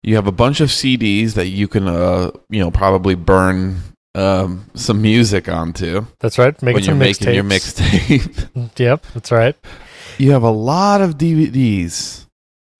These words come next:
Speaker 1: A lot
Speaker 2: That's
Speaker 1: of
Speaker 2: right,
Speaker 1: D-,
Speaker 2: all
Speaker 1: but I
Speaker 2: my
Speaker 1: don't, are they,
Speaker 2: D V Ds.
Speaker 1: are those yours?
Speaker 2: Some of them are mine. Uh, some of them are the roommates, I think.
Speaker 1: I see The Last Samurai. I mean, I actually see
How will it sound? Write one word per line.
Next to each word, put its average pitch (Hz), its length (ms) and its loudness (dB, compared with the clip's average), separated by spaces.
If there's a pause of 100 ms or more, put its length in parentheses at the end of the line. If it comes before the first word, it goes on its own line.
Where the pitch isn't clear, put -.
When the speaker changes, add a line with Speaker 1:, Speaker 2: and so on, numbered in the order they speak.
Speaker 1:
A - 40 -14
lot 156 200 0
Speaker 2:
That's 165 60 0
Speaker 1:
of 151 100 2
Speaker 2:
right, 170 120 4
Speaker 1:
D-, 160 40 2
Speaker 2:
all 139 100 4
Speaker 1:
but 139 100 2
I - 40 2
Speaker 2:
my 165 80 -2
Speaker 1:
don't, 151 140 -4
are 127 80 2
they, 139 100 0
Speaker 2:
D 139 80 0
V 180 60 -10
Ds. - 40 -6
Speaker 1:
are 127 100 0
those 139 300 2
yours? 156 560 -2 (600)
Speaker 2:
Some 214 300 2
of 247 80 0
them 214 200 4
are 185 40 2
mine. 143 600 2 (400)
Uh, 131 200 -2
some 151 240 -2
of 151 100 2
them 143 280 0
are 131 540 2
the 127 120 -4
roommates, 113 500 -2
I 98 100 -6
think. 110 360 -6
Speaker 1:
I 123 120 2
see 170 300 -2
The 175 120 0
Last 160 400 0
Samurai. 101 600 -4
I - 60 -2
mean, 123 220 0
I 170 340 2 (200)
actually 143 360 0
see 127 460 -4